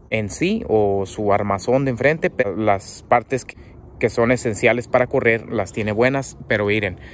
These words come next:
aquí tenemos todo el desarmadero, nomás que nos acabamos de levantar para seguir trabajando. L-, estos carros lo que tienen es que en el oil pan tiene la fama de comenzar a tirar mucho aceite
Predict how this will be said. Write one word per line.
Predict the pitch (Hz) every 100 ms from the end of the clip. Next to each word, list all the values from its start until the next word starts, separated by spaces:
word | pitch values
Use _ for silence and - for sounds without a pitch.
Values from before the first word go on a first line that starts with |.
| - -
aquí | -
tenemos | 143 147 151
todo | - 156
el |
desarmadero, | 147 127 104 98 123 127
nomás | 98 104 -
que | 143
nos | 127
acabamos | 110 110 131 127
de |
levantar | 135 143 143 120 120 - - - -
para | 123 123
seguir | 123 107 101
trabajando. | 107 104 95 95 98 92 - - - -
L-, | 123
estos | 127 156 185 -
carros | 170 123 113 -
lo | 113
que | 110
tienen | - 135 135 117
es | 117 120 -
que | 117 107 -
en | 107
el | 104 110
oil | 120 117 147 165
pan | 160 185 196 208 - - - - -
tiene | 123 123 131 -
la | 107 98
fama | - 135 120 110 113 - - - -
de | 110 110
comenzar | 110 110 101 101 113 117 -
a | 120
tirar | 113 104 101 104
mucho | 104 104 - 117
aceite | 98 - 135 135 113